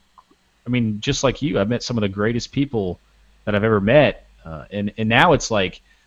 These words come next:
I have, I have these friends that I always had my whole life,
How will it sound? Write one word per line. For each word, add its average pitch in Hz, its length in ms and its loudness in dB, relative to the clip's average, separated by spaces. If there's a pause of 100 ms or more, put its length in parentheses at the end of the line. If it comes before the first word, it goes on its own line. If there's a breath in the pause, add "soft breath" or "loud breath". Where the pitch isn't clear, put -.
I 101 100 -2
have, 107 380 2 (100)
I 107 100 -2
have 104 180 2
these 98 180 -6
friends 127 600 -4 (240)
that 104 120 -2
I 101 40 4
always 117 260 4
had 107 180 2
my 101 120 0
whole 101 180 0
life, 120 500 0